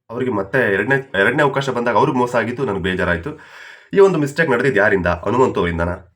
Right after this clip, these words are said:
ಕ್ಯಾಪ್ಟನ್‌ಶಿಪ್ ಹನುಮಂತಿಂದ. ಬಹುಶಃ ಅವರ ಹೇಳೋ ಪ್ರಕಾರ, "ನಾನು ಮರ್ತೆ, ನನ್ಗೆ ಗೊತ್ತಾಗ್ಲಿಲ್ಲ Bigg Boss ಆ ಒಂದು ಪಾಯಿಂಟ್ನ" ಅಂತೇಳಿ ಅವ್ರು ಫೌಲ್ ಆದಾಗ ವಾಪಸ್ ಕಳಿಸ್ಬೇಕು. But,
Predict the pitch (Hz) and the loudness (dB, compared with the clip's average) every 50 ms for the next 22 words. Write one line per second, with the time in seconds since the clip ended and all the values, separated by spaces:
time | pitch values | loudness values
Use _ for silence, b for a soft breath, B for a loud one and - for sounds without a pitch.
0 | _ _ _ 131 131 - - 120 110 98 - - - - 87 101 104 95 85 - | _ _ _ -4 -4 -2 -2 -6 -6 -4 -8 -10 -6 -6 -4 -4 -4 -4 -4 -6
1 | 85 85 - - - 123 135 143 139 - 135 139 131 113 107 117 135 131 123 113 | -6 -6 -6 -6 0 0 0 0 2 -2 0 2 2 2 2 2 2 2 2 2
2 | 113 113 110 104 98 101 98 101 127 147 - B B B B B B - 107 107 | 0 -2 -6 -6 -4 -4 -4 -4 -4 -8 -10 B B B B B B -6 -4 -4
3 | 107 98 90 92 - - - - 95 87 85 92 101 98 92 92 85 95 92 127 | -2 0 0 -2 -2 -2 -4 -4 -4 -2 -2 -4 -6 -6 -8 -8 -8 -6 -4 -4
4 | 127 117 104 98 98 92 90 85 85 90 87 98 92 87 - 87 90 101 104 98 | -4 -4 -2 -4 -4 -4 -4 -6 -6 -4 -2 -2 -2 -2 -4 -4 -4 -4 -4 -6
5 | 87 82 98 95 95 92 101 101 101 - _ _ _ _ 101 95 95 107 143 160 | -6 -4 -4 -4 -4 -4 -8 -10 -10 -10 _ _ _ _ -18 -14 -12 -10 -10 -8
6 | 156 139 143 - 190 208 196 165 170 151 117 123 - 135 - - 123 110 104 107 | -10 -10 -4 -2 2 4 4 4 4 4 2 2 2 0 -4 -4 -6 -6 -6 -6
7 | 104 98 - 110 139 170 | -6 -6 -4 -2 -2 -4